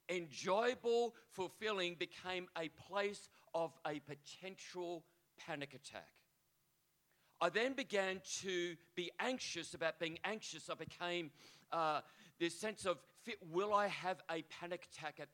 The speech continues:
this place? Will it be so bad that I will have to leave?" Which then brought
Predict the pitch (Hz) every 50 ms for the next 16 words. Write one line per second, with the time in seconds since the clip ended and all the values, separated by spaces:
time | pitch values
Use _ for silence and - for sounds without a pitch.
0 | - 196 208 - - - - - - - - 139 131 117 - - - - - -
1 | - - 156 190 214 226 220 - 180 175 - - - - 214 226 240 226 165 190
2 | 180 151 147 151 151 - 160 - - - 165 170 180 185 170 170 165 160 - -
3 | - 170 170 - - - _ - 170 170 160 156 160 151 143 - _ _ _ -
4 | 156 170 190 202 190 165 139 123 123 123 - - - - - - - 151 160 156
5 | - - - 160 185 190 185 175 160 151 147 143 143 - _ _ - 143 156 160
6 | 156 151 143 151 -